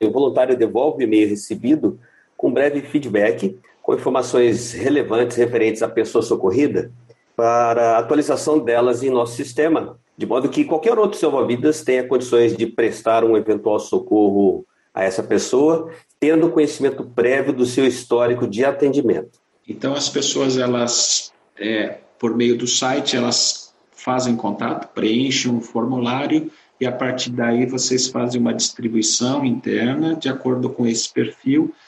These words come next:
Speaker 2: e começam a fazer um atendimento, né?
Speaker 1: Sim, exatamente.
Speaker 2: Vocês têm, dentre essas pessoas que já foram atendidas, mais de duzentos e cinquenta pessoas, vocês têm algum testemunho que poderia compartilhar com nossos ouvintes?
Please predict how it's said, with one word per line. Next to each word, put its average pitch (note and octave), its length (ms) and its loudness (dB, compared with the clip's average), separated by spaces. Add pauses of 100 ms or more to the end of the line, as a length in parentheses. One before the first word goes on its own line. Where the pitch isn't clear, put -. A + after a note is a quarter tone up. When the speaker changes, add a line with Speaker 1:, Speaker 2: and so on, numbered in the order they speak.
(180)
Speaker 2:
e C3 80 -2
começam B2 520 0
a B2 40 -4
fazer A#2+ 360 -2
um B2 100 0
atendimento, B2 800 -4
né? C3+ 300 -4 (360)
Speaker 1:
Sim, A#2 360 0
exatamente. G#2+ 800 -2 (120)
Speaker 2:
Vocês D#3+ 360 0
têm, F3 300 2
dentre C#3 640 0
essas B2+ 300 -2
pessoas B2 460 -4
que A#2+ 100 -8
já A#2 120 0
foram A#2 300 -2
atendidas, A2+ 800 -2
mais B2+ 340 -4
de C3 80 -2
duzentos A#2+ 400 -4
e - 40 -2
cinquenta A#2 400 -2
pessoas, B2 680 -2
vocês C3+ 400 -2
têm D3+ 180 0
algum C3 320 -2
testemunho A#2+ 1080 0 (280)
que - 100 -20
poderia A#2 360 0
compartilhar A2+ 920 -2
com A#2 100 -6
nossos G#2+ 340 -2
ouvintes? - 480 -2